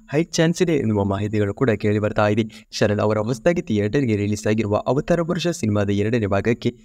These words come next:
ನಿರೀಕ್ಷೆ ಕೂಡ ಇರಲಿಲ್ಲ. ಹಾಗೆ ಚಿತ್ರವು ಥಿಯೇಟರ್‌ಗಳಲ್ಲಿ ಇದೀಗ ಗೆಲ್ಲುವುದಕ್ಕೆ ಕೂಡ ಸಫಲವಾಗಿಲ್ಲ. ಆದರೂ ಒಂದು ಅವರೇಜ್ ಹಿಟ್ ಅನ್ನೇ ಚಿತ್ರವು ಥಿಯೇಟರ್‌ಗಳಲ್ಲಿ ಪಡೆದುಕೊಂಡಿದೆ.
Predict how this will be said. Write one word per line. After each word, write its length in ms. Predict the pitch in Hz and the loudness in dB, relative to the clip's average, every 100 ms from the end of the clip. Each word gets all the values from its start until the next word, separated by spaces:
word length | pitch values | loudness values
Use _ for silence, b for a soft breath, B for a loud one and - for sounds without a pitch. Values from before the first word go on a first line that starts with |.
| b - | b -4
ನಿರೀಕ್ಷೆ 380 | 165 180 - 123 | -2 0 0 0
ಕೂಡ 160 | 110 | 2
ಇರಲಿಲ್ಲ. 400 | 101 104 113 127 | 2 2 4 2
ಹಾಗೆ 320 | 98 107 101 104 | 2 -2 -2 -6
ಚಿತ್ರವು 480 | - - - 180 | -10 -8 -2 -2
ಥಿಯೇಟರ್‌ಗಳಲ್ಲಿ 680 | 180 107 101 107 113 117 107 | 0 0 0 0 2 2 2
ಇದೀಗ 320 | 101 104 104 | 0 2 2
ಗೆಲ್ಲುವುದಕ್ಕೆ 500 | 117 160 135 104 - | 2 2 0 0 -2
ಕೂಡ 180 | 95 123 | -2 0
ಸಫಲವಾಗಿಲ್ಲ. 640 | 101 101 117 104 98 107 110 B B B | 2 0 2 2 2 0 0 B B B
ಆದರೂ 240 | 156 196 196 | 2 2 2
ಒಂದು 140 | 190 | 2
ಅವರೇಜ್ 420 | - 101 117 139 | 0 0 0 0
ಹಿಟ್ 220 | 110 110 | -4 -2
ಅನ್ನೇ 160 | 127 139 | 0 0
ಚಿತ್ರವು 280 | - 139 139 | -2 -2 0
ಥಿಯೇಟರ್‌ಗಳಲ್ಲಿ 680 | 107 101 98 117 113 104 110 | 0 0 2 0 2 2 0
ಪಡೆದುಕೊಂಡಿದೆ. 540 | 110 113 113 110 | -2 -4 -2 2